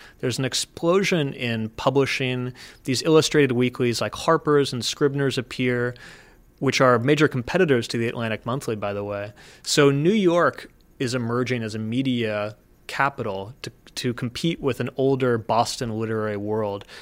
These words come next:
And Twain very much belongs to that cultural shift.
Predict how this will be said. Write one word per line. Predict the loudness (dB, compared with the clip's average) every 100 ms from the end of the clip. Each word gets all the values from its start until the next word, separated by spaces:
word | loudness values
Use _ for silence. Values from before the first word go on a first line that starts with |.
| -10 -4
And | -4
Twain | -2 0 2 2 0
very | 2 4 4
much | 2 -2 -4
belongs | -6 -4 -4 -4 -6
to | -8
that | -4 -2 -4 _ _ -6
cultural | 0 0 0 -2 -2
shift. | -2 -2 -4 -6 -14